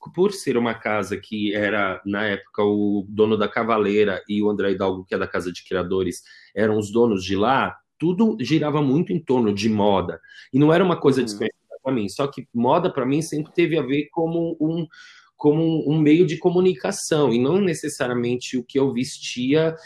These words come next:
Speaker 1: diria exatamente quem eu era, entendeu? Então eu sempre fui um cara que ia
Speaker 2: Uhum.
Speaker 1: fazer porta no Glória, às vezes eu ia de havaiana, de bermuda e de camiseta, às vezes eu ia, pegava uma roupa de um estilista, porque eu tinha que tá pre-,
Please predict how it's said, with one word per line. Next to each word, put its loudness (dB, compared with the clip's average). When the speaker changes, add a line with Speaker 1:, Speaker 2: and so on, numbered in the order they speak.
Speaker 1:
diria 2
exatamente 0
quem 2
eu 4
era, 0
entendeu? -2
Então 0
eu 2
sempre -4
fui 0
um 0
cara 0
que -2
ia 2
Speaker 2:
Uhum. -8
Speaker 1:
fazer 0
porta 0
no 0
Glória, 2
às 0
vezes 0
eu 4
ia 2
de -2
havaiana, 2
de -2
bermuda 2
e -2
de -10
camiseta, 2
às -6
vezes 0
eu 4
ia, 4
pegava 0
uma 2
roupa 0
de -4
um 2
estilista, 0
porque 0
eu 4
tinha 0
que -6
tá -2
pre-, -2